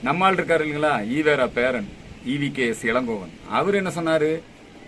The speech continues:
ஊதின்னு சொல்லி கருணாநிதியுடைய ஜாதியை சொல்லி இழிவுபடுத்தினார். இப்படி ஜாதியை சொல்லி இழிவுபடுத்துவது என்பது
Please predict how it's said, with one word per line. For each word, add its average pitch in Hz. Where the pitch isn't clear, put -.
ஊதின்னு 214
சொல்லி 160
கருணாநிதியுடைய 151
ஜாதியை 123
சொல்லி 127
இழிவுபடுத்தினார். 101
இப்படி 208
ஜாதியை 247
சொல்லி 214
இழிவுபடுத்துவது 156
என்பது 120